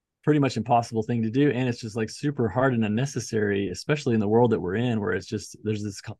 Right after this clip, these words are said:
constant bombardment and opportunities to pollute our minds with smartphones and everything else, you know, and yet there's proactive doctrine that Paul's teaching here to say, "Let's use our body for its purpose,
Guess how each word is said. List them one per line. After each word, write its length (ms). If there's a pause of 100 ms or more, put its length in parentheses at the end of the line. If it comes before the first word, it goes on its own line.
constant 540
bombardment 800
and 140
opportunities 1000
to 300 (220)
pollute 340
our 120
minds 540
with 180 (400)
smartphones 600
and 80
everything 340
else, 300 (560)
you 80
know, 140
and 100
yet 180 (240)
there's 220
proactive 580
doctrine 440
that 100
Paul's 240
teaching 400
here 300
to 140
say, 460 (600)
"Let's 260
use 280
our 140
body 300
for 240
its 120
purpose, 800